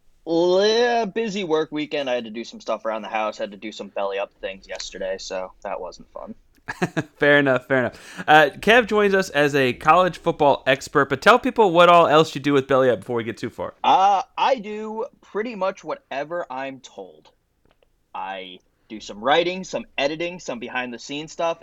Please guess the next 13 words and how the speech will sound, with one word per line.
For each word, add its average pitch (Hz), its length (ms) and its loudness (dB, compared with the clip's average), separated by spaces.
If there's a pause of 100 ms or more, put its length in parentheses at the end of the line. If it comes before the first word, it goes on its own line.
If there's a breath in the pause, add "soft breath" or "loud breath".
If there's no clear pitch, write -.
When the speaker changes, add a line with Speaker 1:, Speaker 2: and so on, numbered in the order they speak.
Speaker 1:
and 131 160 -8
then 143 300 -4
I 139 180 0
was 202 320 -8
on 196 120 -10
the 175 80 -16
Corner 160 280 -14
Booth 139 280 -14
podcast, 135 640 -6 (100)
but 127 140 -8
now 131 280 0
I'm 139 300 -4 (100)
starting 147 640 -6